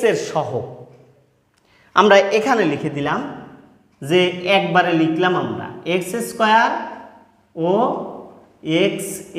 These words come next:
এর সহগ, সহগ আমি একবারে লিখে দিলাম। এক্স এর সহগ কি? এখানে আছে এক্স স্কয়ার এর সহগ হলো ফাইভ এবং এক্স এর সহগ আছে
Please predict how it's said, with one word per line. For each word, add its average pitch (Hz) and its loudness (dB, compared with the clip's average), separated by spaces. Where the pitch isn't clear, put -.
এর 214 0
সহগ, 165 2
সহগ 165 2
আমি 240 4
একবারে 208 6
লিখে - -4
দিলাম। 143 -2
এক্স 226 2
এর 269 -2
সহগ 226 6
কি? 277 0
এখানে 226 2
আছে 233 0
এক্স 208 -2
স্কয়ার 247 4
এর 233 0
সহগ 233 6
হলো 214 4
ফাইভ 151 4
এবং 165 4
এক্স 240 0
এর 226 0
সহগ 180 4
আছে 240 -2